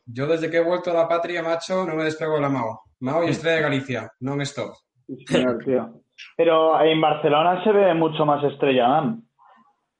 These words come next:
Speaker 1: Ya, pero yo, yo soy un clásico, tío. A mí no me des esas mierdas.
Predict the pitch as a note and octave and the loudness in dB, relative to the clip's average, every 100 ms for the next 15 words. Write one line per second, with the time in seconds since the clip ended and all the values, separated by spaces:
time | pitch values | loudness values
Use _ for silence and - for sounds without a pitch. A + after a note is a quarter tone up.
0 | _ _ - C3+ C3 B2+ B2 C3 C#3 C3+ | _ _ -2 0 0 0 0 2 2 2
1 | C3 B2 A#2 A2 G#2 G2 _ _ _ A#2 | 2 0 -2 -6 -10 -16 _ _ _ -12
2 | B2 B2+ A2+ A2+ A2 G#2 G2+ G2+ G2+ G2 | -6 -6 -6 -6 -8 -8 -10 -6 -6 -8
3 | _ _ _ _ C#3 - _ - - _ | _ _ _ _ -10 -10 _ -20 -20 _
4 | - _ _ _ _ A#2 B2 B2 A#2+ A#2+ | -20 _ _ _ _ -2 2 2 0 -2
5 | A#2 A2+ A2+ G#2+ G#2 - _ | -8 -8 -8 -6 -8 -10 _